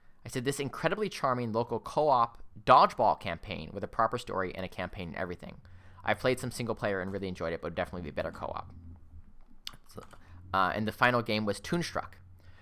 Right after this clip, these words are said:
Uh, and I said we could play this together and you could introduce me to this gr-, graphic adventure that I missed. And we could sort of c-, talk about, you know, the nostalgia you have for it versus me playing it for the first time in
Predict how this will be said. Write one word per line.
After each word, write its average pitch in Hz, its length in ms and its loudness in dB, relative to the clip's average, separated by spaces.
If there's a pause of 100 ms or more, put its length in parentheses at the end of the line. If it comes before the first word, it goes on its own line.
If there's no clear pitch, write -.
(320)
Uh, 92 300 4 (220)
and 110 100 0
I 107 40 2
said 117 160 -2
we 117 80 -2
could 104 160 -6
play 123 180 0
this 123 140 -4
together 107 400 0
and 123 120 -4
you 107 60 -2
could 101 180 -6
introduce 110 380 -4
me 120 100 -4
to 110 100 -6
this 90 120 -8
gr-, - 240 -12
graphic 98 300 2
adventure 95 300 -4
that - 120 -4
I 92 100 0
missed. 85 440 -6 (440)
And 95 160 -2
we 92 80 -4
could 98 160 -8
sort 101 140 -4
of 90 100 -8
c-, - 140 -12
talk - 200 2
about, 90 280 2
you 101 60 -6
know, 82 100 -2
the 87 120 -6
nostalgia 95 440 2
you 87 100 -4
have 82 260 0
for 87 180 -2
it - 120 -10
versus 90 280 -8
me 87 120 -6
playing 85 280 -6
it - 100 -10
for - 80 -10
the 87 80 -8
first 90 220 -6
time 78 180 -6
in 73 140 -12